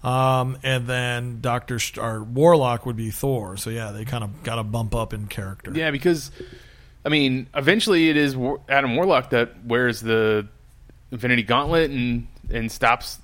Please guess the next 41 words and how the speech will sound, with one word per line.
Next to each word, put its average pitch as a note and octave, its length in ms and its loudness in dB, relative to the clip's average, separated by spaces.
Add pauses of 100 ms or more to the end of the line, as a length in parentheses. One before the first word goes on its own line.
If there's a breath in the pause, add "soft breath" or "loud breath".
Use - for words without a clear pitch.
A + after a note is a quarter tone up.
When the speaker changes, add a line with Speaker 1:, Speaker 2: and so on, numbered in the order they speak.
Speaker 2:
everything, A#2+ 360 0
right? A#2+ 400 0
So A2 380 2
Speaker 1:
Yeah, C3 140 6
'cause C3 160 2
I C#3+ 80 4
think, D3+ 180 0
like, C3 160 0
basically D#3 340 2
Surfer E3 600 2 (300 loud breath)
helps D3 280 2
him C3+ 120 0
to A#2+ 60 -2
get C#3 240 4
it, B2 140 -2
and, A#2 400 -8
and, A#2 260 -6 (160)
uh, G#2 340 -4 (380 loud breath)
well, B2+ 160 6
actually, A3+ 300 4
okay, C3 240 2
are A#2+ 120 0
you D#3 160 6
okay C#3+ 160 4
with B2 80 2
a A2+ 40 0
major D3+ 480 4
spoiler F#3+ 460 2
that A#2+ 120 -2
this C3+ 160 -2
may C3+ 140 0
come B2+ 220 0
to A#2+ 80 -2
fruition? B2 520 -2
Speaker 2:
You A#2+ 140 -2
think D3 180 2
so? B2 60 0
Speaker 1:
Odds C3 240 6
are, C#3+ 180 4
oh, A#2+ 200 2
I, A#2 180 0